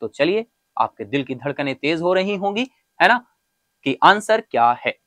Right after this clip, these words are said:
है ना? तो चलिए डियर, राइट आंसर है बिल्कुल ऑप्शन सी, अरुणाचल प्रदेश, जो कि हम लोगों ने कल क्विज का क्वेश्चन दिया था। राइट आंसर आपका जाएगा अरुणाचल प्रदेश।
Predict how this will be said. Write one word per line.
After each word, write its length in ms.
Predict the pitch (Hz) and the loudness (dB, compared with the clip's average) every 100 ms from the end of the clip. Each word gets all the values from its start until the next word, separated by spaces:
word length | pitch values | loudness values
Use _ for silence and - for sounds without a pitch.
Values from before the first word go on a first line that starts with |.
| _ 175 | _ 4
है 40 | |
ना? 180 | 233 233 - | 4 2 -10
तो 60 | 135 | -2
चलिए 300 | 202 240 240 | 0 4 4
डियर, 160 | 233 | 4
राइट 360 | 160 170 254 285 | 4 6 8 8
आंसर 340 | 233 226 226 | 6 6 2
है 560 | 208 202 202 202 202 _ _ - | 6 10 10 10 6 _ _ 0
बिल्कुल 540 | 160 240 233 240 240 - - | 6 6 8 10 10 8 8
ऑप्शन 460 | 190 190 - 196 196 | 8 8 4 2 2
सी, 440 | - 262 208 190 | 2 4 4 2
अरुणाचल 720 | - 196 220 226 226 240 233 | 6 8 10 8 6 6 4
प्रदेश, 380 | - 147 117 - | 4 -2 -2 0
जो 120 | 151 226 | 4 4
कि 80 | |
हम 120 | 262 233 | 4 4
लोगों 160 | 226 | 2
ने 60 | 226 | 4
कल 160 | 214 | 4
क्विज 180 | 202 196 | 4 2
का 100 | 208 | 4
क्वेश्चन 280 | 190 185 202 | 2 0 0
दिया 200 | 185 214 | 4 6
था। 280 | 196 180 180 | 10 10 10
राइट 240 | 160 226 | 8 8
आंसर 240 | 226 208 202 | 6 6 6
आपका 240 | 185 185 | 6 6
जाएगा 320 | 160 160 170 | 6 8 10
अरुणाचल 640 | 175 156 165 175 170 185 185 | 8 8 6 4 4 2 2
प्रदेश। 480 | 139 113 - - | -4 -8 -16 -20